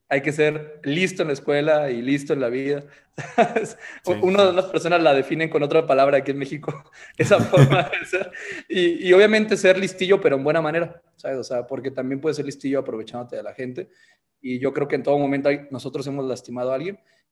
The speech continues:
Speaker 1: Y cuando lo haces por primera vez también te das cuenta que por ahí no, no es el camino. Y vas avanzando y vas aprendiendo, pero cuando ya lo llevas en tus venas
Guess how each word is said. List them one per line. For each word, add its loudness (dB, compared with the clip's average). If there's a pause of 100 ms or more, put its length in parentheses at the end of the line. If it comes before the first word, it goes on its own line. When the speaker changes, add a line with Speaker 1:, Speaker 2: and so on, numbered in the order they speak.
(200)
Speaker 1:
Y -8
cuando -2
lo 4
haces 2
por -4
primera -2
vez -2
también -8
te -6
das -8
cuenta -6
que -10
por -6
ahí -4
no, -10
no -10
es -12
el -8
camino. -16 (460)
Y -10
vas 2
avanzando 4
y 0
vas 0
aprendiendo, -6
pero 2
cuando 2
ya 8
lo 8
llevas 6
en 2
tus -4
venas 0